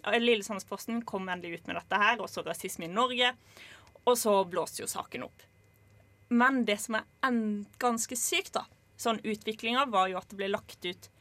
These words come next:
en, eh, sånn post om kontaktinformasjon til foreldrene s-, til disse ungdommene som var mobba,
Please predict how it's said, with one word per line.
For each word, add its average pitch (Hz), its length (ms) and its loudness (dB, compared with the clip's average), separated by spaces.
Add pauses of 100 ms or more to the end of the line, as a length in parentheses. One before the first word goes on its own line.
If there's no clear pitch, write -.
(460)
en, 208 340 2
eh, 202 280 4 (260)
sånn 185 320 -2 (600)
post - 500 -2 (180)
om 226 260 2
kontaktinformasjon 214 1120 -2
til 220 100 -6
foreldrene 202 580 -4 (460)
s-, - 260 -10
til 220 260 0
disse 220 280 0
ungdommene 185 500 -4
som 202 220 -8
var 190 100 -4
mobba, 214 300 2